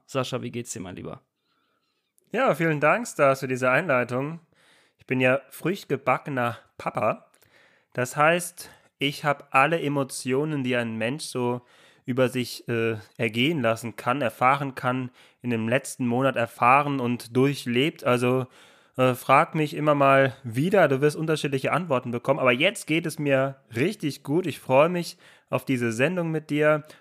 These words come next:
Speaker 2: mal aus dieser Baby-Bubble herauszukommen und mal wieder ein Gespräch auf Augenhöhe zu führen.
Speaker 1: Jawollo. Und man muss ja dazu sagen, ihr habt einen Namen gewählt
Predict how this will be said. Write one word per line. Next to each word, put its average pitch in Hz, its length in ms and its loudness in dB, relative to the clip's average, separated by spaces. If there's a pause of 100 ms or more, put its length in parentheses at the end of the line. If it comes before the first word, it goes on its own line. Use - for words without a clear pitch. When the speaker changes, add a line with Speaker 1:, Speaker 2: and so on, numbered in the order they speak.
(100)
Speaker 2:
mal 117 200 2
aus 120 140 2
dieser 117 280 0
Baby-Bubble 135 920 -4
herauszukommen 151 1080 -4 (420)
und 131 260 -2
mal 127 220 2
wieder 120 400 0 (200)
ein 110 200 -2
Gespräch 120 560 -6
auf 113 180 -8 (160)
Augenhöhe 110 520 0
zu - 120 -14
führen. 90 380 -14 (100)
Speaker 1:
Jawollo. 135 840 4 (260)
Und 269 420 6
man 160 140 4
muss 214 160 0
ja 185 40 2
dazu 160 280 0
sagen, 135 440 2
ihr 127 200 -2
habt 143 320 -4
einen 123 320 0
Namen 139 420 0
gewählt 110 840 -4